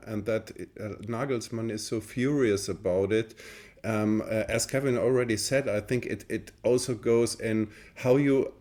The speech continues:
um, handle training, for example. So a lot of, uh, uh, Leipzig players were not fit for the training.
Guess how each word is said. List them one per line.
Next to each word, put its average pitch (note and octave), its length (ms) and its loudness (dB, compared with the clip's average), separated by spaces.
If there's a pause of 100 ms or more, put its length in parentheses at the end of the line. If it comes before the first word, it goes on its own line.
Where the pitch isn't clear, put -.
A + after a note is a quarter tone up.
(100)
um, G#2+ 220 2
handle A#2+ 380 2
training, A#2+ 500 2
for G2 260 -2
example. F2+ 580 -4
So G#2 240 -2
a G#2+ 40 2
lot A#2+ 200 4
of, A#2 320 0
uh, A#2 60 0
uh, G#2 760 4
Leipzig G#2+ 540 -2
players G#2+ 540 2
were G#2+ 180 2
not A2 240 0
fit B2+ 360 2
for A2+ 220 0
the A2 120 -2
training. A2 720 0